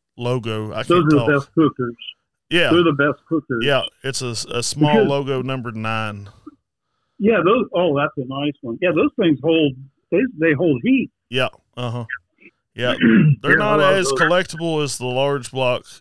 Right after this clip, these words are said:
Speaker 1: logos, but
Speaker 2: No.
Speaker 1: I think they're just as good. And then if you're not worried about collecting 'em, you know, the value,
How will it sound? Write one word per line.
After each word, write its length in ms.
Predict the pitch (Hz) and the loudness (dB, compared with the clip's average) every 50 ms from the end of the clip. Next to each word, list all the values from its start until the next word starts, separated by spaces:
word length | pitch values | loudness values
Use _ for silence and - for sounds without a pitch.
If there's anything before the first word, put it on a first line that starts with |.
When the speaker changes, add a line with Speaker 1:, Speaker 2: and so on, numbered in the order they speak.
| _ _ | _ _
Speaker 1:
logos, 800 | - 120 120 120 117 110 113 113 110 110 110 104 - - - - _ - _ _ _ _ _ _ _ _ | -10 -6 -6 -6 -4 -4 -6 -6 -6 -6 -8 -8 -10 -10 -12 -14 _ -20 _ _ _ _ _ _ _ _
but 320 | - 98 110 110 107 101 151 | -16 -10 -6 -4 -2 0 2
Speaker 2:
No. 380 | 143 135 113 113 101 80 78 - | 2 2 0 -2 -6 -8 -8 -6
Speaker 1:
I 220 | 117 123 151 165 | -4 -2 -2 -2
think 260 | 147 - 147 135 120 | -4 -6 -8 -8 -8
they're 140 | - 131 120 | -10 -14 -12
just 280 | 110 123 131 - - - | -12 -12 -12 -12 -12 -12
as 140 | 117 104 | -14 -12
good. 340 | 104 120 135 143 147 147 147 | -10 -6 -6 -4 -2 -2 -4
And 160 | 143 135 131 | -4 -6 -8
then 120 | 131 135 139 | -8 -8 -8
if 200 | 139 135 - - 139 | -8 -8 -10 -10 -10
you're 80 | 143 | -8
not 180 | 147 156 151 143 | -6 -6 -6 -4
worried 320 | 139 147 147 151 151 143 | -4 -2 -2 -4 -4 -6
about 400 | 139 127 135 135 135 131 - _ | -6 -4 -4 -4 -4 -4 -6 _
collecting 500 | - - 120 117 127 147 147 - - 120 | -12 -10 -6 -4 -4 -6 -6 -8 -12 -10
'em, 240 | 120 123 131 123 120 - _ _ _ _ _ _ _ _ _ _ _ _ _ | -10 -10 -10 -10 -12 -16 _ _ _ _ _ _ _ _ _ _ _ _ _
you 100 | - 110 | -8 -6
know, 260 | 113 120 131 135 127 | -4 -4 -2 -4 -4
the 160 | 113 117 123 | -4 -6 -8
value, 600 | 113 104 123 123 131 139 135 - - 117 113 113 | -6 -4 -2 0 0 0 0 0 0 -2 -2 -6